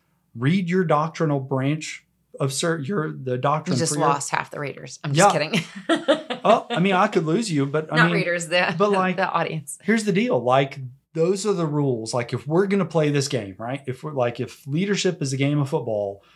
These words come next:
Speaker 1: we have to agree what the rules are. And doctrine is run, and this is how I actually, like, you know, w-, when I did, I, I'm gonna, like, like, my,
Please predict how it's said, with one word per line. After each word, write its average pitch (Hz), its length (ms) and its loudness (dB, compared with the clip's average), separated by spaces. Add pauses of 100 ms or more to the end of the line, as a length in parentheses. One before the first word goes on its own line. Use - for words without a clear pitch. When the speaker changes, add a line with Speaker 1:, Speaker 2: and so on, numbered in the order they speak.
(420)
Speaker 1:
we 139 140 4
have 160 240 4
to 151 120 0
agree 131 320 0
what 123 160 0
the 127 80 -4
rules 110 320 -6
are. 110 300 -10 (440)
And 135 200 0
doctrine 165 560 2
is 127 260 -4
run, 131 420 2
and 104 140 -6
this 117 160 -6
is 131 80 -4
how 135 200 2
I 131 120 -2
actually, 127 720 -2 (480)
like, 117 380 -2 (880)
you 120 180 -2
know, 104 360 -6 (120)
w-, 123 220 -6 (420)
when 123 300 -2
I 143 140 2
did, 156 420 0 (720)
I, 120 180 0 (1500)
I'm 135 120 0
gonna, 123 300 2
like, 120 240 -10 (240)
like, 139 320 0 (560)
my, 180 520 2